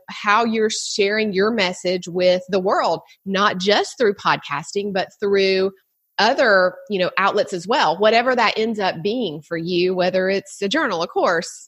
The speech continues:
both, what, you know, whatever that ends up meaning. I absolutely love that. So, I mean, that's just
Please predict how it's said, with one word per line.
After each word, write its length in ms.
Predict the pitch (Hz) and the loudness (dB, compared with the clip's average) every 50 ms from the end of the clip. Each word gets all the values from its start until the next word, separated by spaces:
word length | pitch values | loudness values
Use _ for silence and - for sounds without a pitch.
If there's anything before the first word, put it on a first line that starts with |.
| _ | _
both, 440 | 190 196 262 294 254 208 175 175 - - | -2 0 2 4 4 2 2 0 -4 -2
what, 300 | 208 220 214 - - - | 0 2 2 2 2 0
you 80 | 226 | 0
know, 100 | 190 185 | 0 0
whatever 420 | 185 185 214 214 220 226 220 214 202 | 0 0 0 2 2 0 0 0 0
that 180 | 196 190 - | 0 0 0
ends 180 | - 196 208 180 | 0 -2 -2 0
up 180 | 185 175 175 175 - - - - - - - _ | 2 2 2 0 -2 -10 -20 -20 -20 -20 -10 _
meaning. 640 | 208 214 214 226 269 339 311 240 196 180 175 175 175 - _ _ _ _ _ - | 0 2 2 4 4 4 4 4 2 0 -2 -4 -8 -12 _ _ _ _ _ -6
I 180 | 190 196 233 254 | -4 -2 -2 -2
absolutely 920 | - 190 190 180 - - 190 180 175 175 160 - 170 170 165 170 170 175 _ _ _ _ _ _ _ | 0 0 -2 -2 -4 -4 -4 -4 -2 -2 -4 -4 -4 -4 -6 -6 -8 -12 _ _ _ _ _ _ _
love 420 | 160 156 165 175 180 185 185 180 185 | -10 -6 -2 0 2 2 2 0 0
that. 320 | - - - - - - - | -2 -2 -2 -2 -4 -6 -10
So, 480 | - - - 240 214 208 208 196 202 202 _ _ _ _ _ _ _ _ _ _ _ _ _ _ - - | -6 0 2 4 4 4 4 2 0 -6 _ _ _ _ _ _ _ _ _ _ _ _ _ _ -8 -4
I 60 | 269 | 0
mean, 120 | 226 233 | 2 2
that's 220 | 240 262 330 320 - | 4 2 2 2 2
just 220 | 415 392 - - | 0 0 0 -2